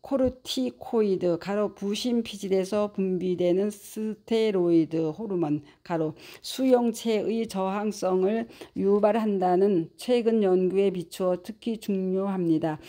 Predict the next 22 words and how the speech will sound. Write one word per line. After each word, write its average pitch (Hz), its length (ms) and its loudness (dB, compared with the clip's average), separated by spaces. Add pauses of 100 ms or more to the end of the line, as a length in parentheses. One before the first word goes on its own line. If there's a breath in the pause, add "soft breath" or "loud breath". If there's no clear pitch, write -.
(220 loud breath)
이러한 208 540 2
저항은 190 560 0
염증 190 480 0
반응을 202 480 0
하-, 185 160 -10 (680 loud breath)
하향 220 640 0
조절하지 196 540 -2
못하여 180 640 0
다양한 208 520 0
만성 185 540 2
질환의 185 1120 -2
위험을 185 440 0
증가시킬 185 580 -4
수 - 160 -10
있기 185 320 -6
때문입니다. 160 720 0 (340 loud breath)
이러한 202 300 2
수면과 202 540 0
통증, 214 420 -4
스트레스 190 720 -2
등에 185 340 2
관한 180 320 2